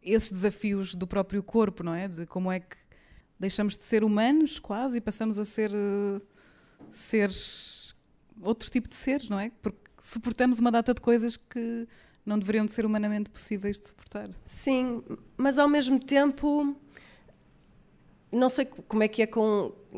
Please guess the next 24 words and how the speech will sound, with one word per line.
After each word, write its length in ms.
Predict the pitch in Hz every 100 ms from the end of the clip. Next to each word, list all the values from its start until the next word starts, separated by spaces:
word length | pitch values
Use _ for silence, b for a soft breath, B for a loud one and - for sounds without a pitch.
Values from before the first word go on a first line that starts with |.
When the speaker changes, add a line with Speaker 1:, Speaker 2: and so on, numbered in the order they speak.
| -
Speaker 2:
com, 460 | - 190 175 98 98
com 100 | -
outras 220 | 190 202
pessoas, 360 | - - 208 196
mas, 400 | 196 196 185 196
hum, 760 | 208 202 190 180 180 165 160 - - _ - - - - _ -
há 140 | 226 247
um 160 | 262
lado 800 | 254 277 285 240 277 269 247 - - - _ _ _ - -
que 140 | - 247
é, 580 | 233 220 220 220 214 220
hum, 400 | 214 208 208 - - _ - _ _
em 100 | 226
que 160 | 220 247
é 40 |
muito 260 | 233 254 254
diferente 540 | 240 - 220 208 202
do 80 | 208
resto 300 | 202 196 -
da 120 | 196
vida. 440 | 175 180 175 185 185
Há 140 | 190
ali 160 | 202 214
um, 380 | 208 202 196